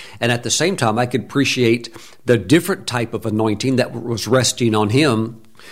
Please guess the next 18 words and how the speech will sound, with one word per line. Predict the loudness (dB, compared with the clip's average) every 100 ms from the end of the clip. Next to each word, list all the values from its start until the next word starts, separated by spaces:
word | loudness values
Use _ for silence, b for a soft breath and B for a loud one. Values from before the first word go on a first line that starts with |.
| B B B B
And | 2 4 4 0 -6 -20 -20 -20 -20 -20 -4
he | 2 4
said | 4 0
something | 0 -4 -4 -4
to | 0
me | 0 2
that | 2 -2 B B B B
no | -12 0 4 4 0 -10 -20 -10 -2
other | 2 2 0
older | 2 4 4 2
type | 2 -2 0
minister | 0 0 0 -4
had | -2 0
ever | -2
said. | -2 0 0 -2 -12 B B
He | 0 2
said, | 4 2
"Stephen," | 2 2 2 0 -2 -8